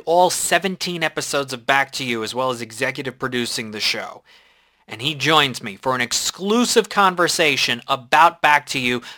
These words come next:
coming up later on in this episode of the Back to You podcast. So excited to share this with you. His thoughts, his feelings about Back to You a decade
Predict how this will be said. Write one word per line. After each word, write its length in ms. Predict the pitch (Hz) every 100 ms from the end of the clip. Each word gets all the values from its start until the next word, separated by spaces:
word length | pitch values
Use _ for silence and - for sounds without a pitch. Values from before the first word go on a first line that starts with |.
| -
coming 240 | 156 160
up 160 | 156 -
later 460 | 139 143 170 180 160
on 240 | 156 147
in 100 | 139
this 200 | 139 131
episode 480 | 135 123 - 123 113 - -
of 180 | 127 113
the 80 | 120
Back 340 | 113 131 127 -
to 100 | 127
You 120 | 123
podcast. 720 | - 123 113 - 110 98 - - -
So 300 | - - 180
excited 440 | 196 196 165 156
to 100 | 131
share 280 | 123 160 147
this 240 | 135 135 135
with 240 | 131 135
you. 260 | 123 123 120 - - - -
His 300 | 175 156 -
thoughts, 600 | - 165 165 - - - -
his 260 | 165 143 - -
feelings 420 | 175 175 180 165
about 320 | 156 151 147
Back 240 | 151 147 -
to 100 | 147
You 280 | 139 135 131 - _
a 120 | 135
decade 680 | 120 _ 156 143 - 147 143